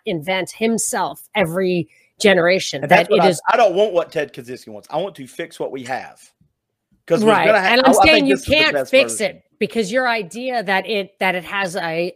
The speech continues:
Speaker 1: a legitimacy and is a benefit to us is wrong. It's not. It's there to steal and enslave.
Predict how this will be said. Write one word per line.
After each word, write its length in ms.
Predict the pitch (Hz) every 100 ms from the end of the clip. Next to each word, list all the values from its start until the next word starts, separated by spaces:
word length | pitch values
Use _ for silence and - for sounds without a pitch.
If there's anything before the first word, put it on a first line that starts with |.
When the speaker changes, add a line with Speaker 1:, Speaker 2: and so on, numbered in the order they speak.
| -
Speaker 1:
a 260 | 185 165
legitimacy 1040 | 170 190 170 170 240 247 226 - - 180 180
and 120 | 170
is 120 | 170 156
a 60 |
benefit 520 | 135 190 226 - 175
to 180 | - 170 170
us 240 | 156 -
is 220 | 214 147
wrong. 380 | 143 170 175 - - _ _ _ _
It's 240 | - 202 185
not. 260 | 196 196 156
It's 160 | 202 170 165
there 360 | 202 240 214 180
to 140 | - 196
steal 520 | - - 202 208 190 185
and 120 | 160
enslave. 680 | 160 - 175 160 156 -